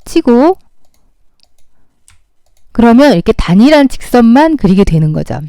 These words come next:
자, 여기 지금 두 번째 선택이, 그, 생성이 된 레이어도 보면은 쉐입 일, 이, 삼, 직선 세 개 그렸잖아요.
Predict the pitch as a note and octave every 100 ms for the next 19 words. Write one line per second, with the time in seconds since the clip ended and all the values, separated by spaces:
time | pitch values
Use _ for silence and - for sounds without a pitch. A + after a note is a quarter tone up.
0 | - - - - - _ _ _ _ _
1 | _ _ _ _ - - - - A3+ G3+
2 | A3+ A#3+ A#3 A3+ A#3 E4+ - A#3+ G#3 G#3
3 | G#3+ D4 D4+ C#4+ - _ F3+ E3+ E3 -
4 | _ - D#4 E4 F#4 D#4+ G3 F3+ F#3+ G3+
5 | F#3 D3+ - - - - F#3 A#3 B3+ C4
6 | - E3 G3+ C4 F3+ E3+ - C#4+ B3+ F#3+
7 | F3+ F3+ F3+ G3 F#3 A3 E3 D#3+ - -
8 | A#3 C#4+ C#4+ E4 E4+ A3+ E3+ - E3 E3
9 | G#3 B3+